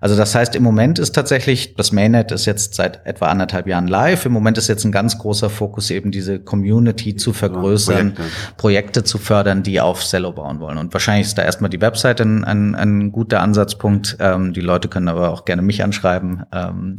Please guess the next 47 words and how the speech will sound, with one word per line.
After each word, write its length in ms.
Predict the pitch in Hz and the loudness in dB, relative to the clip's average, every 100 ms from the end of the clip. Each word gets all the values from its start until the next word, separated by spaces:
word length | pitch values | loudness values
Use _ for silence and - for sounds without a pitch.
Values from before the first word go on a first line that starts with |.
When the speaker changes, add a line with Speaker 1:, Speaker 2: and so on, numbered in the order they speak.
| - | -10
Speaker 1:
und, 240 | 95 92 - | -8 -8 -10
und 240 | - 90 | -10 -10
ich 140 | - - | -10 -8
versuche 380 | 95 98 92 | -6 -6 -8
dann 180 | 101 90 | -6 -4
eben 360 | 85 85 90 87 - | -4 -6 -8 -8 -6
zu 120 | 107 | -4
verweisen. 600 | 98 82 87 87 92 - - - - - - - - - - _ | -4 -2 -2 -2 -6 -10 -18 -20 -20 -20 -20 -20 -20 -20 -20 _
Speaker 2:
Also 160 | - 131 | 0 2
für 100 | 131 | 4
mich, 320 | 135 170 - - | 2 2 -2 0
ähm, 500 | 113 110 104 98 - _ _ _ - | 2 2 0 -4 -12 _ _ _ -6
bin 160 | 107 | 0
seit 200 | 120 117 | 0 0
einigen 280 | 113 123 110 | 0 0 2
Jahren 200 | 104 98 | 4 4
jetzt 140 | 95 | 0
unterwegs 480 | 95 95 90 113 113 | 0 0 2 2 0
auf 160 | - 92 | -4 0
der, 640 | 101 95 92 82 87 90 | 2 4 2 2 0 -2
äh, 40 | |
auf 60 | - | -2
der, 300 | 90 87 - | -4 -4 -4
äh, 260 | 90 87 82 | -4 -2 -2
Blockchain, 480 | 82 113 - 113 | -2 -2 0 0
hab, 140 | 101 - | 0 -4
versuche 440 | - 90 113 123 | -6 0 2 2
das 200 | 110 101 | 2 2
immer 240 | - 113 80 | 2 2 2
alles 240 | 101 - | 0 0
zu 80 | 101 | 0
lernen 320 | 90 95 101 | 2 2 0
und 80 | 95 | -4
zu 80 | - | -8
verstehen, 340 | 87 104 107 | -2 2 2
aber 80 | 92 | 2
es 60 | |
ist 60 | 98 | 0
halt 120 | 92 | -2
eine 220 | - 92 | 0 -2
große, 500 | 90 90 101 - 98 | 0 2 2 2 -2
große, 400 | 92 92 92 98 | 0 -2 0 0
weite, 480 | 90 92 87 87 85 | 2 2 2 0 0
äh, 160 | 92 90 | -2 -2
große, 260 | 90 95 | -4 -2
weite 220 | 87 87 85 | 0 0 2
Welt. 240 | 104 | 2